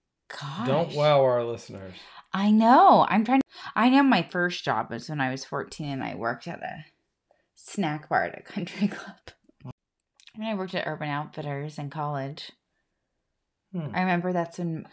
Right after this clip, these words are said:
Speaker 1: Maroon five came in. This, I'm really dating myself here. And I didn't even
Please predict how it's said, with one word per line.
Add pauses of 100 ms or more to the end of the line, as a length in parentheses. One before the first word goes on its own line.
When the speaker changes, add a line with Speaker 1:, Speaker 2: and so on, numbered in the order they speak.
(160)
Speaker 1:
Maroon
five
came
in.
This,
I'm
really
dating
myself
here. (1080)
And
I
didn't
even